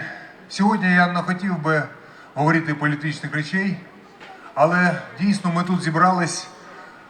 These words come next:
на цьому Майдані не тільки тому, не тільки святкувати, але сьогодні велике свято. Сьогодні святий вечір. Весь день йшов дощ. Але зараз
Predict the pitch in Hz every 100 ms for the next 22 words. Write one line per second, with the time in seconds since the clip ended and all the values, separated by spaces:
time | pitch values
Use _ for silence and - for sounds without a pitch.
0 | - 143 147 151 147 147 147 175 170 160
1 | 151 135 - - - - - - - -
2 | 143 208 185 175 160 156 151 156 180 175
3 | 156 156 - 151 123 - 104 101 - -
4 | 143 139 - 131 170 180 117 95 - -
5 | - - - - - - - - 143 196
6 | 175 - 120 104 101 98 - - - -
7 | - - - - - - 170 240 196 214
8 | 208 170 - - - - - - - -
9 | - - - - - - - - 147 156
10 | 180 196 165 123 135 139 - 113 101 -
11 | - 143 247 233 160 147 208 254 247 196
12 | - - 165 165 151 135 104 - - -
13 | - - - - - - - - - -
14 | 127 147 147 202 208 190 -